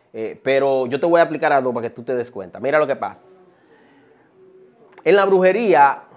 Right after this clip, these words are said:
hay muchas personas que creen que automáticamente tú tienes que tener un espíritu incorporado en tu cuerpo para tú hacer un trabajo.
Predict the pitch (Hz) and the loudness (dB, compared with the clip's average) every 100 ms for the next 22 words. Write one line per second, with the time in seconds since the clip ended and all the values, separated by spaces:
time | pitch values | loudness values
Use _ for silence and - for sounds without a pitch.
0 | _ _ _ _ _ 135 160 175 180 160 | _ _ _ _ _ -4 -2 0 0 0
1 | 160 143 139 147 156 143 131 127 131 131 | -2 -4 -6 -2 -2 -2 -6 -6 -8 -6
2 | 151 147 127 120 120 139 139 135 135 139 | -4 -2 -4 -8 -10 -8 -6 -6 -6 -6
3 | 139 - - 175 135 - 120 110 117 120 | -8 -10 -6 -4 -4 -10 -14 -10 -10 -6
4 | 120 135 135 131 _ 147 135 113 117 113 | -4 -4 -8 -12 _ -2 -2 -2 -10 -10
5 | 98 117 120 113 107 104 120 104 | -8 -12 -12 -12 -10 -8 -8 -10